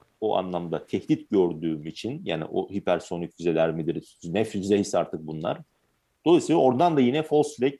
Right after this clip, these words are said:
bir bahane üretip o şeyi, e, dediğim gibi yani Donbas'ta kalmam, daha da ötesine giderim. Anlatabiliyor muyum? Yani Rusya'nın yerinde olsam. Bu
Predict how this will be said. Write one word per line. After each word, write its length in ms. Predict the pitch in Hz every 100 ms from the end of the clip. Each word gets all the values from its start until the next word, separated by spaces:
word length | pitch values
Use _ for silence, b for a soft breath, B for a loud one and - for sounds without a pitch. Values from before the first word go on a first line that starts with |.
| _ 120
bir 160 | 113 101 -
bahane 320 | 110 104 107
üretip 460 | 147 98 92 170 170 _ _ _ _ _ _ -
o 100 | 143
şeyi, 420 | 147 131 180 - _ _ -
e, 60 | 90 82 78 76 - - _ _ -
dediğim 240 | 135 123
gibi 280 | 92 80 76 _ _ _ _ -
yani 320 | 87 - 113
Donbas'ta 500 | 131 120 113 - 113
kalmam, 520 | 139 107 165 180 135
daha 220 | 107 107
da 40 | 107
ötesine 400 | - 107 139 180
giderim. 460 | 120 101 95 82 _ _
Anlatabiliyor 400 | 92 92 127 98
muyum? 140 | 85 _ -
Yani 80 | 107
Rusya'nın 280 | - 104
yerinde 300 | 104 95 92
olsam. 300 | 82 - 87
Bu 300 | 123 156 -